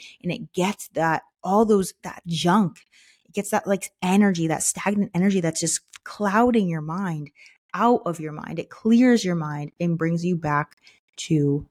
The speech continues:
your body. So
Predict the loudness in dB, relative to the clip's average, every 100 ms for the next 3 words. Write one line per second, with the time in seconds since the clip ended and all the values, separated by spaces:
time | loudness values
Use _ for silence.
0 | -2 -2 -2 -6 -8 -12 -12 _ _ _
1 | _ _ _ _ _ -18 -12 -2 0 2
2 | 0